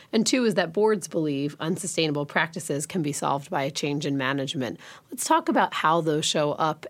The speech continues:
and, um, and, and really illustrate those problems. What does it look like in the first case?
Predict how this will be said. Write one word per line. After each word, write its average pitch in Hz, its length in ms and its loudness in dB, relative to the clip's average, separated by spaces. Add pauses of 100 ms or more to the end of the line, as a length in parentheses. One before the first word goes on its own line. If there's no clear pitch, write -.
and, 151 440 0
um, 151 420 -2
and, 185 240 -2
and 190 320 -4 (400)
really 240 380 2 (360)
illustrate 208 640 2
those 151 260 0
problems. 143 580 0
What 247 160 4
does 269 100 4
it 247 100 4
look 202 300 0
like 160 320 0
in 180 140 2
the 151 80 0
first - 500 -6
case? - 460 -6